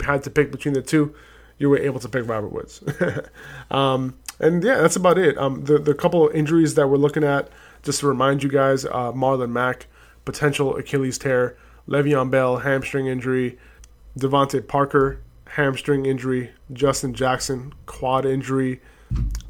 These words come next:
I think I think those are the big ones.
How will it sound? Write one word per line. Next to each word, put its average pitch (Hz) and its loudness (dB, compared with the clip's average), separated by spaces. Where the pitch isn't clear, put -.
I - -10
think 233 -6
I - -6
think 196 -6
those 170 -2
are 160 -6
the 151 -10
big 143 -2
ones. 180 -8